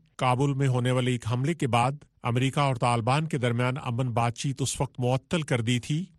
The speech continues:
جب فریقین نے ایک مجوزہ امن معاہدے کے مسودے پر اتفاق کر لیا تھا۔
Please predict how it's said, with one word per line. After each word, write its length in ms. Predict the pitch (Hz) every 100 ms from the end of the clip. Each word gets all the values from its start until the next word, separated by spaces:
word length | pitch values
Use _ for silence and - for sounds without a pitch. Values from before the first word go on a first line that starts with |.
| _
جب 180 | 113 131
فریقین 480 | - 139 131 156 151
نے 80 | 160
ایک 260 | 175 127
مجوزہ 400 | 123 123 123 -
امن 300 | 151 131 127
معاہدے 380 | 131 131 127 139
کے 120 | 143
مسودے 520 | 120 120 - 117 117 135
پر 180 | 131
اتفاق 540 | 127 - 135 - 143 -
کر 100 | 123
لیا 300 | 120 113 107
تھا۔ 380 | - 101 80